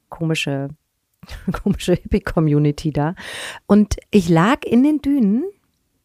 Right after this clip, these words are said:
Ich war allein, also es waren wohl keine anderen Kinder da an dem Tag oder in dieser,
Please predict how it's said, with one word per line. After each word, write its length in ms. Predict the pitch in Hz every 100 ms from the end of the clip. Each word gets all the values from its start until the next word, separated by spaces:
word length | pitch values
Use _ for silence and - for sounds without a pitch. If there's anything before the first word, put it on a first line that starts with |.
| _
Ich 140 | 196 180
war 140 | 185
allein, 480 | 170 151 135 156 233 381
also 140 | - 196
es 120 | -
waren 300 | 202 208 -
wohl 140 | 190 202
keine 360 | - 220 233
anderen 260 | 214 202 190
Kinder 320 | - - 262
da 320 | 170 147 156 185
an 160 | 190
dem 240 | 175 175 -
Tag 400 | - 156 214 -
oder 240 | 170 165
in 160 | 175 170
dieser, 440 | 175 165 156